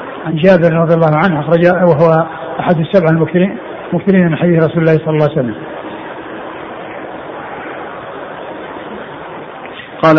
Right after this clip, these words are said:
Speaker 2: حدثنا الحسن بن علي الخلال.
Speaker 1: هو الحلواني، وهو ثقة أخرجه أصحاب الكتب الستة إلا النسائي.
Speaker 2: عن عفان بن مسلم.
Speaker 1: وهو الصفار، وهو ثقة أخرجه أصحاب الكتب الستة.
Speaker 2: عن حماد بن سلمة.
Speaker 1: ثقة أخرجه البخاري تعليقا ومسلم وأصحاب السنن.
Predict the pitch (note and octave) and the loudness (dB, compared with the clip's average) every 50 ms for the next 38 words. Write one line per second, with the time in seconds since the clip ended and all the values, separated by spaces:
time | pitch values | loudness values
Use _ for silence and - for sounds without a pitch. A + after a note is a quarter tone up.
0 | D3+ C#3+ D#3 D#3 E3+ D#3+ E3+ D#3 D#3 D3 D#3 E3 E3+ D3+ F3 D#3+ D#3 D3+ D3+ C#3 | 2 0 0 0 2 2 4 2 2 2 2 0 0 0 2 2 2 2 2 2
1 | C#3+ D3+ D#3+ D#3+ D#3 C#3+ - - D3+ D3 C#3 C#3 C#3+ C#3 C#3+ D3+ E3 D#3+ - - | 2 2 4 4 4 2 2 2 2 4 4 6 6 6 6 4 4 2 0 -4
2 | - - - - - - - - - - C#3+ E3 F#3 F#3+ F3 - F#3+ F3+ F3+ F#3 | -6 -8 -8 -8 -10 -10 -10 -10 -8 -4 2 4 6 6 6 6 4 6 6 6
3 | F#3 F3 D#3+ D#3+ D#3+ D#3+ D3+ D#3 D#3 D#3+ F3+ F3 F3 E3 D3+ C#3 B2 E3 E3+ E3 | 6 4 4 4 4 4 4 4 4 2 2 2 2 2 2 0 0 2 4 4
4 | D#3 D#3 D3 - F3 E3+ D#3 D3+ D3+ D#3+ E3 E3 G3+ A3+ G3 F#3 - E3+ E3 D#3+ | 4 4 2 2 0 0 0 0 -2 0 2 2 2 2 2 -2 -2 -2 -2 -2
5 | E3 - G3 F3+ - G3+ F3+ E3+ F3 F3+ F3 E3+ D#3+ D#3+ - F3 D#3+ C#3+ C3+ B2+ | -2 0 -2 0 2 4 4 4 4 2 0 -2 -4 -2 0 0 2 2 0 0
6 | A#2+ - - - D3+ D3 C#3 C#3 C3+ C3+ - D#3+ D#3 D#3 D3+ C#3+ C#3+ D3 D3+ D3+ | -4 -8 -8 -2 0 2 2 2 0 0 2 2 4 4 4 4 4 4 4 2
7 | D3+ - D3 D3 D3 D#3 D3 - - - - - - E3 D#3+ D#3+ E3+ D#3 - - | 2 0 0 2 2 2 2 -2 -6 -10 -10 -6 0 2 4 4 4 4 4 2
8 | F3 - - - F3+ E3 D3+ C#3+ - - - - - - - - - - - - | 2 2 4 4 4 4 4 2 0 -6 -12 -16 -16 -16 -18 -18 -18 -16 -4 0
9 | D#3+ E3+ D#3+ F3 F#3 F#3 F3 D#3+ - D3+ D#3+ D#3+ C#3+ E3 E3+ D#3+ E3 D#3 D#3+ D#3+ | 2 2 4 2 2 2 2 0 2 0 -2 -2 0 0 2 2 2 2 2 0
10 | - E3 D3+ C#3+ C#3 D#3+ D3 - - E3+ - - C#3 B2+ - - - C#3+ B2+ C#3+ | 0 -2 -2 -2 -4 -6 -6 -2 -4 -4 -4 -4 -10 -10 -10 -10 -8 -6 -2 2
11 | D3 D3 D3 D3+ D3 C#3 C#3 C#3 C#3 C3+ - D#3 C#3+ C#3 C3 C3+ C#3 C#3+ C#3 - | 2 4 4 4 2 2 2 2 2 2 2 0 2 2 4 4 2 0 0 -4
12 | - - - - - - - - - - - G3+ F#3+ F#3 E3+ D#3 D3+ D3+ E3+ F3 | -8 -10 -10 -12 -12 -12 -14 -14 -12 -4 -4 -2 0 0 0 0 0 0 0 0
13 | F3 D#3+ D#3+ D#3+ D#3+ F3 F3 E3+ D3+ D#3+ D#3+ D#3+ F3 F#3 F3+ E3+ D#3+ E3 E3+ E3 | 2 2 2 0 2 0 0 0 2 0 0 0 0 0 0 0 0 0 -2 -2
14 | - F3+ F3 F3 E3 D3+ - D#3+ E3 D3+ D3 - F3 D#3+ C#3+ A#2+ | -2 -2 0 0 0 -2 -2 -2 -4 -4 -2 -2 -2 -2 -2 -4